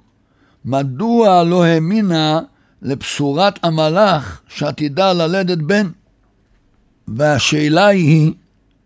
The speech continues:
מה התביעה על שרה אמנו שהיא לא האמינה למלאך? הרי היא לא ידעה שהוא מלאך. היא חשבה שהם אורחים ערבים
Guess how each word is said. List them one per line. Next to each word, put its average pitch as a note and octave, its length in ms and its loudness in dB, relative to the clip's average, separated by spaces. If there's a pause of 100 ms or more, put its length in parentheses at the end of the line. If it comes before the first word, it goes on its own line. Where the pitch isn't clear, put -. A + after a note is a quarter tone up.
(1080)
מה G#3+ 480 2
התביעה F#3 680 0
על F#3 120 0
שרה E3+ 440 0
אמנו D#3+ 760 -2 (240)
שהיא D3 240 -6
לא F3+ 200 2
האמינה E3 420 0
למלאך? C#3+ 640 -4 (1160)
הרי F#3 260 0
היא G3+ 100 -2
לא B3 160 2
ידעה A3+ 640 2 (800)
שהוא F#3 300 0
מלאך. D#3+ 520 0 (1700)
היא F#3 140 -2
חשבה G3+ 460 0
שהם G3 280 -2
אורחים F3 560 -2
ערבים E3+ 680 0